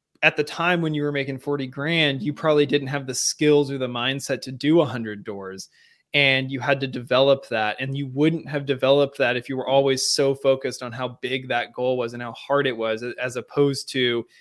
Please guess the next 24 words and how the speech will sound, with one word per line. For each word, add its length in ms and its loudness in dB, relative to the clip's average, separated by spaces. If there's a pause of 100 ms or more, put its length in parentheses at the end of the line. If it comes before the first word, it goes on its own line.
(120)
"How 140 4
do 100 6
I 100 8
get 240 -4
two 220 -6
doors, 420 -8
or 60 -6
how 160 -4
do 80 0
I 120 -2
get 280 -4
five 380 0
doors," 280 -6
or 120 -8
whatever, 480 2
whatever 520 2
is 140 -4
appropriate 680 -6 (120)
for 220 -8
your 400 -4
goals 260 -2
in 80 -8
your 120 -8
market. 480 -2